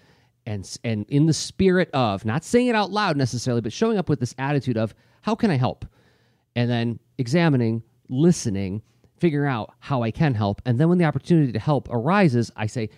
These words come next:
"Hey, I might be able to help with that. And here's specifically how." Um, the Ann Arbor Comic Arts Festival, which is, you know, for the last eleven years, I've served as a programming coordinator. That project began because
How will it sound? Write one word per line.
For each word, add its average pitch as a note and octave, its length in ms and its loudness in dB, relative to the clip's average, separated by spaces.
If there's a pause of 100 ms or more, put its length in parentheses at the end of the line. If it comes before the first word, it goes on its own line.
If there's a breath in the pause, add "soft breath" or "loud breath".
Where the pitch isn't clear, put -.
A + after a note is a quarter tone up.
"Hey, C#4 280 -2 (160)
I A#3+ 100 0
might D4 180 -2
be A#3 60 -2
able G3 80 -6
to F#3+ 60 -2
help C4 240 -8
with D3 140 -4
that. C#2 240 -10 (180)
And D3 120 4
here's G#3 140 4
specifically D3 540 -4
how." - 380 -6 (460 soft breath)
Um, B2+ 400 -2 (420)
the D#3 120 2
Ann E3 80 2
Arbor E3 140 2
Comic D3+ 240 0
Arts D3+ 220 0
Festival, A2+ 580 -2 (340)
which A#2 200 -4
is, A2+ 320 -4
you A2+ 80 -2
know, G#2 160 -2
for A#2+ 140 -4
the G#2+ 80 -4
last A#2 280 -4
eleven A#2+ 220 0
years, B2+ 180 2
I've G#2 100 -2
served A2+ 220 -2
as A2 120 -4
a A2 40 -6
programming C3+ 440 -2
coordinator. G2+ 520 -4 (800 soft breath)
That D3+ 420 2
project E3+ 500 2
began B2+ 640 2
because A2 720 0